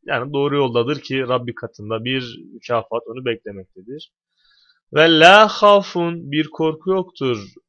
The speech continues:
aleyhim. Yani hiçbir korku yoktur aleyhim, onlar üzerine. Ve lahum, ve onlar değildir yahzenun, üzülecek de değillerdir. Buradaki havf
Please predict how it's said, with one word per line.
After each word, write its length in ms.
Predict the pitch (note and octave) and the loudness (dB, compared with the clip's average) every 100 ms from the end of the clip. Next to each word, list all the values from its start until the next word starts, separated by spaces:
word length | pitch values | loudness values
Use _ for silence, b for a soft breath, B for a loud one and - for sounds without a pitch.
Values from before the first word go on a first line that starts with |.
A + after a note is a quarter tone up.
| _ | _
aleyhim. 760 | A2 B2+ C3+ C#3 A#2 A#2 G#2 F#2+ _ _ _ _ _ _ _ _ A2 | -2 0 2 0 -2 -8 -10 -16 _ _ _ _ _ _ _ _ -18
Yani 160 | A2 | -14
hiçbir 360 | C3 - G3 F3+ | -14 -8 -6 -4
korku 340 | D#3 C#3 - | -4 -4 -4
yoktur 320 | B2 A#2 A2 | -8 -8 -14
aleyhim, 520 | G#2 A2+ A#2 A2+ G#2+ G2 | -6 -4 -2 -4 -8 -12
onlar 320 | G#2 G2+ G2 | -12 -10 -10
üzerine. 680 | G2+ G#2+ A2+ B2 C3+ D3+ D#3 _ _ _ _ A#2 | -12 -8 -6 -4 -4 -6 -8 _ _ _ _ 0
Ve 240 | C3 C#3 | 2 8
lahum, 580 | D3+ F3 E3 D#3+ E3 C#3+ | 10 10 8 0 -4 -6
ve 40 | |
onlar 420 | C3+ C3 A#2+ A2+ | -4 -2 -2 -4
değildir 420 | C3 D#3+ D3 D3 C#3+ | -4 -4 -6 -8 -6
yahzenun, 880 | C3 - C3 A#2 B2+ D3+ C3+ D3+ - | -8 -8 -8 -6 -4 -4 -6 -8 -12
üzülecek 680 | C3 A#2 B2+ B2+ D3+ C#3+ - | -12 -6 -2 2 2 2 0
de 200 | D#3+ - | 0 -2
değillerdir. 1040 | B2 B2 D3+ F3 A#2 F#2+ F#2 - - - - _ b b b b b - | -12 -2 2 2 2 -6 -12 -16 -20 -20 -20 _ b b b b b -6
Buradaki 380 | F3+ E3+ D3+ C#3 | -2 -2 -4 -8
havf 480 | - E3+ E3 A#2 | -2 2 4 2